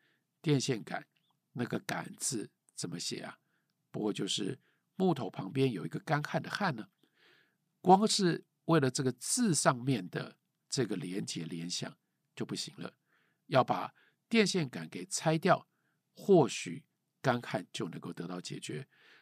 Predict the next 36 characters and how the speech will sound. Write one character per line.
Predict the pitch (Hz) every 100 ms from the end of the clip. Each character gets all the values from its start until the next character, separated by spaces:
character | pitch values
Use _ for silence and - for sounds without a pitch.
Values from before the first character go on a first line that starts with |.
| _
所 | -
以 | 180
在 | 196
这 | 202
种 | 180
状 | 143 180
况 | 180
底 | 139
下， | - 139
任 | 147 247 247
何 | -
的 | 107
迷 | 104 98
信， | 123 190 160 _ _ _ _ _
迷 | 127 139
信 | 160 202 160
当 | 165 156
中 | 156
所 | 151 110 101
指 | - -
向 | - 123 87
的 | 110 - _ _ _ _ -
可 | - 87
能 | 80 87
的 | 92
这 | 92 -
种 | 80
行 | - - 80 92
为， | 85 95 - -
可 | - 76
能 | 76
的 | 87
解 | - 87
决， | - 95 95 - _ _ _ -
村 | - 131
人 | 107 78